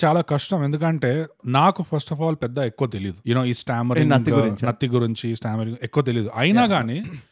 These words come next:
Speaker 2: Hmm.
Speaker 1: నాకు ఎంతో కొంత తెలుసు. ఏంటి అంటే నత్తున్న వాళ్ళకి వాళ్ళ క్లోజ్, ఆ, ఫ్యామిలీ మెంబర్స్ అయినా, బాగా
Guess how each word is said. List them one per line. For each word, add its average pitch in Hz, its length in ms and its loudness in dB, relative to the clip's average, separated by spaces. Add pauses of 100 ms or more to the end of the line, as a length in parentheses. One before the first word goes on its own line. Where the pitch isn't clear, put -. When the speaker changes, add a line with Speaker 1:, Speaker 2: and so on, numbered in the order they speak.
(100)
Speaker 2:
Hmm. 117 120 -12 (140)
Speaker 1:
నాకు 165 460 0 (140)
ఎంతో 180 320 4
కొంత 220 220 0
తెలుసు. 147 380 -2
ఏంటి 139 260 -2
అంటే 139 340 -6 (140)
నత్తున్న 175 400 2
వాళ్ళకి 139 640 -2 (120)
వాళ్ళ 143 460 2 (180)
క్లోజ్, 160 760 0
ఆ, 127 140 0
ఫ్యామిలీ 135 340 -2
మెంబర్స్ 123 380 -2
అయినా, 120 240 -4
బాగా 127 640 -4